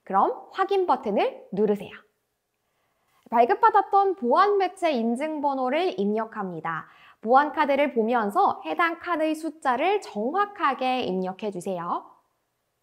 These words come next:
자판의 숫자 키를 눌러도 되고 마우스로 입력을 클릭해서 보안 숫자를 입력해도 됩니다.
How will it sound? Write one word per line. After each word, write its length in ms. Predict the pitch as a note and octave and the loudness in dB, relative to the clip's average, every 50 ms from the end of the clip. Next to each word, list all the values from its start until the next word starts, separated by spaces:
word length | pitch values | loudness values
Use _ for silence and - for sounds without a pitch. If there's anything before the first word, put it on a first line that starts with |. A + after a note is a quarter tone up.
| _ _ _ _ _ _ _ _ _ _ | _ _ _ _ _ _ _ _ _ _
자판의 460 | _ - A#3 A3+ - F#4+ F#4 F#4 F#4 F4+ | _ 0 0 2 4 2 2 2 2 -2
숫자 320 | G#4+ G#4+ - - A#4+ A#4+ | -2 -4 -2 -2 -2 -2
키를 260 | - - G4 F#4+ F#4+ A#3+ | 0 0 0 0 2 2
눌러도 360 | A#3 G#4 G3+ G#3 G#3 C#4 C#4+ | 0 0 0 0 -2 -2 -4
되고 460 | A#3 F#3+ D#3+ - B3 C#4+ C#4+ A#3 F#3 | -4 -4 -4 -2 -2 0 2 2 2
마우스로 640 | E3 D#3 F3+ G#3 A#3+ B3+ B3+ - C4 B3 C4 C4+ | 2 2 2 2 0 -2 -4 -4 -4 0 0 0
입력을 500 | G#3+ A3 A#3 A#3+ C4+ D4 D4+ E4 D#4+ D#4+ | 0 0 -2 -2 -2 -2 -2 -2 -4 -4
클릭해서 1000 | D#4+ F4 F#4 F4 F4 F4 F4 - D4 A#3+ - - C#4 D#4+ F4 F#4+ G4 - - - - | -2 -4 -2 -2 -2 -4 -6 -4 -6 -6 -6 -4 0 2 2 2 2 0 -12 -16 -6
보안 320 | - G3 G3+ A3 A3+ A3+ A#3 | -4 0 0 0 0 -2 -4
숫자를 580 | A#3 A#3 - - G#3+ F#3+ F#3 A3 D4+ - - | -6 -8 -8 -4 -2 -2 0 0 0 -2 -2
입력해도 600 | A#3 A#3 C4 D4 D#4+ D4+ D#4 - B3+ G3+ A3+ A#3+ | -2 -2 -2 -2 -2 -6 -8 -8 -10 -6 -6 -4
됩니다. 500 | B3+ B3+ A3+ G3 E3 D3 D3+ C#3+ - - | -4 -4 -4 -4 -8 -8 -10 -12 -12 -16